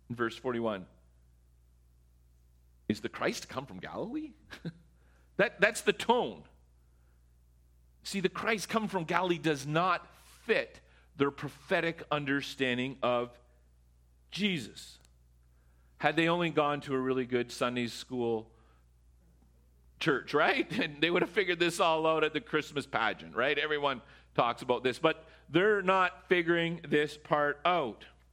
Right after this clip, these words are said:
Um, verse forty-three. "So there was a division among the people over him,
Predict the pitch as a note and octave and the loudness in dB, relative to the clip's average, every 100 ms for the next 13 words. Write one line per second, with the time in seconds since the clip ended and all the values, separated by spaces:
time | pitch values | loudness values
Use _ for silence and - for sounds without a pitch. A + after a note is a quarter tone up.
0 | _ - - _ - B2+ B2 A2 G2 F#2 | _ -20 -20 _ -2 2 2 0 -4 -10
1 | - _ - D3+ C3+ D#3 D#3+ C#3+ D3 D3+ | -20 _ -2 0 0 0 0 0 -2 -2
2 | G#2+ F#2 _ _ _ _ _ _ _ - | -2 -8 _ _ _ _ _ _ _ -2
3 | C#3+ D#3 D#3+ D3+ C#3+ C3+ C#3+ D3+ E3 D#3 | 2 2 2 0 0 2 0 0 -2 -2
4 | C#3 C#3 C3+ - E3 C#3+ C3+ E3+ E3 D#3 | -2 -2 -8 -8 -6 -4 -2 -2 0 -2
5 | C#3+ G2+ E2+ | -2 -6 -8